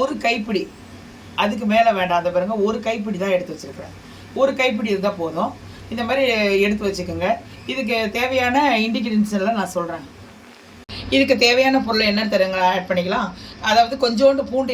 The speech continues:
எடுத்து நல்லா கொஞ்சம் இடிச்சு வச்சுக்கோங்க. ஓகேங்களா? அடுத்தது வந்து, அஹ், தக்காளி வந்து ஒரு ரெண்டு தக்காளி, ரெண்டு தக்காளி, ஒரு மூணு தக்காளி இப்படி எடுத்துக்கோங்க. காரக்குழம்புக்கு தேவையான அளவு எடுத்துக்கோங்க. நான் வந்து இப்போ வந்து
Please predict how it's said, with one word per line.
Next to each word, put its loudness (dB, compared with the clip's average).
எடுத்து 0
நல்லா 4
கொஞ்சம் 0
இடிச்சு -6
வச்சுக்கோங்க. -6
ஓகேங்களா? -2
அடுத்தது 0
வந்து, 2
அஹ், 4
தக்காளி 0
வந்து -2
ஒரு 2
ரெண்டு 0
தக்காளி, 2
ரெண்டு -2
தக்காளி, 2
ஒரு -2
மூணு 4
தக்காளி -2
இப்படி 0
எடுத்துக்கோங்க. -2
காரக்குழம்புக்கு 0
தேவையான -2
அளவு -2
எடுத்துக்கோங்க. -6
நான் -2
வந்து -2
இப்போ -4
வந்து -2